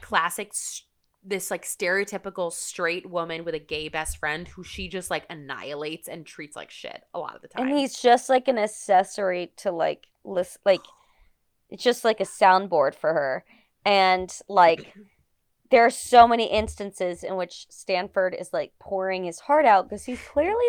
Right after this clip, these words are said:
Speaker 2: like, very insecure. Maybe he's not the hottest gay man there is in New York City and, like, has his own dating troubles.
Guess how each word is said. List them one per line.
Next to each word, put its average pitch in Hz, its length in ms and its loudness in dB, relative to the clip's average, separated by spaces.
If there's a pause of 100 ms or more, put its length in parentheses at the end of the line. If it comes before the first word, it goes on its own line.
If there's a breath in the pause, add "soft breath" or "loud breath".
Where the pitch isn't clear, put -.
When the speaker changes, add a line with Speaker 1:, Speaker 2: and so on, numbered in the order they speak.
Speaker 2:
like, 320 180 4 (100)
very 208 400 0
insecure. 175 1400 -2 (380 soft breath)
Maybe 269 320 0
he's 294 240 -6
not 240 220 0
the 220 320 -10
hottest 190 760 2
gay 170 200 -6
man 160 320 -6
there 151 180 -2
is 147 240 -6
in 160 140 -12
New 147 100 -10
York 151 180 -10
City 151 440 -6
and, 175 100 -6
like, 185 200 -2 (360 soft breath)
has - 240 2
his 311 160 -4
own 254 260 0
dating 202 380 -2
troubles. 175 720 0